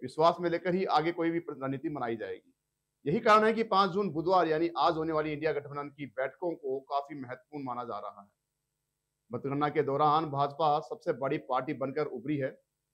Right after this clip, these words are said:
लेकिन अभी तक किसी भी एक पार्टी को स्पष्ट बहुमत नहीं मिला है। भारतीय जनता पार्टी दो सौ चालीस सीटों के साथ सबसे बड़ी पार्टी बनकर उभरी।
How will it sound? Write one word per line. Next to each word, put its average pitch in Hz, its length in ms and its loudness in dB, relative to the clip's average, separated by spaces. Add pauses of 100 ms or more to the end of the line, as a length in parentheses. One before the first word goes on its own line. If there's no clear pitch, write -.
(120)
लेकिन 170 240 4
अभी 160 220 4
तक 190 280 2
किसी 170 260 -2
भी 185 180 -2 (160)
एक 165 260 -2
पार्टी 147 300 0
को 156 160 2
स्पष्ट 151 280 -4
बहुमत 131 380 -4
नहीं 165 220 -2
मिला 104 180 -6
है। - 160 -18 (720)
भारतीय 135 240 0
जनता 160 240 2
पार्टी 151 420 2
दो 170 140 0
सौ 175 160 -4
चालीस 196 320 2
सीटों 175 240 -4
के 165 120 0
साथ 160 360 2
सबसे - 240 -4
बड़ी 156 200 0
पार्टी 147 300 -2
बनकर 139 280 -2
उभरी। 135 360 -8